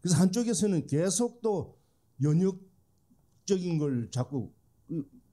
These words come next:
그래서 가설을 만-, 왜 하느냐, 어떻게 하느냐, 이, 이 질문들을 계속 해야 되거든요. 뭐 현재까지 눈앞에 보이는 사실만 갖고 작업을 할 수는 없는 겁니다.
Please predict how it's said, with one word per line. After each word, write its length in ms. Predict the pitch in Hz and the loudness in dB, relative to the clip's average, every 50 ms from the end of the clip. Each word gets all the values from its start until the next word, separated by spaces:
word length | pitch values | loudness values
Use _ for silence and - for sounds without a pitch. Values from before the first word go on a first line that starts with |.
| _ _ _ _ _ | _ _ _ _ _
그래서 380 | - 226 240 254 220 214 226 220 | -2 0 0 0 0 -2 -4 -4
가설을 440 | - 120 143 147 117 165 175 185 175 | -4 -4 -4 -2 -2 -2 -2 -2 -2
만-, 320 | 160 131 110 123 120 78 98 | -2 -2 -2 -4 -4 -4 -2
왜 320 | 117 156 196 233 254 254 240 | 0 2 4 4 4 2 2
하느냐, 460 | 180 190 180 160 147 135 127 110 85 | 0 -2 -2 -2 0 0 -2 -4 -4
어떻게 420 | 78 113 147 143 233 233 233 - | -4 -4 -4 -2 -4 -4 -2 -2
하느냐, 480 | 214 214 214 208 196 170 135 101 76 - - _ _ _ _ _ _ _ _ _ _ | -2 -2 -2 -2 -2 -2 -4 -6 -8 -12 -18 _ _ _ _ _ _ _ _ _ _
이, 80 | - 226 | -6 -4
이 360 | 226 220 240 247 247 240 - | -2 0 2 2 2 2 0
질문들을 520 | - 226 233 226 226 240 226 214 196 151 | 0 0 2 2 2 0 0 0 -2 -2
계속 300 | - 147 147 143 202 190 | -2 -2 -2 0 0 -2
해야 200 | 151 208 233 226 | 0 -2 -2 -2
되거든요. 400 | 175 156 120 98 82 87 80 73 69 67 - _ _ _ _ _ _ - - _ | -2 -4 -4 -4 -6 -10 -10 -12 -14 -16 -20 _ _ _ _ _ _ -20 -20 _
뭐 220 | - 165 170 180 160 | -2 0 2 2 0
현재까지 760 | - - - 165 180 185 208 233 226 226 226 214 202 196 165 | -2 -2 -2 0 0 0 0 -2 -2 -4 -4 -2 -2 0 0
눈앞에 440 | 165 185 196 220 220 214 185 143 - | 2 2 0 0 -2 -2 -4 -4 -4
보이는 440 | - 156 214 240 240 233 214 202 180 | -2 -2 -2 0 0 0 0 -2 -2
사실만 680 | - 139 139 131 143 180 185 185 185 180 170 165 - - _ _ _ _ | -4 -6 -6 -6 -6 -6 -4 -4 -4 -4 -6 -8 -10 -14 _ _ _ _
갖고 320 | - 160 160 165 180 165 | -2 -2 -2 -2 -4 -4
작업을 420 | - - 123 135 156 170 156 165 147 | -2 -2 -2 -2 -2 0 0 0 0
할 180 | - - 147 | -2 -2 -4
수는 380 | 143 - - 160 170 165 135 104 | -4 -2 0 0 0 2 2 2
없는 280 | 104 110 123 139 165 165 | 2 2 2 2 2 0
겁니다. 280 | 147 120 87 76 - | -2 -2 -4 -4 -8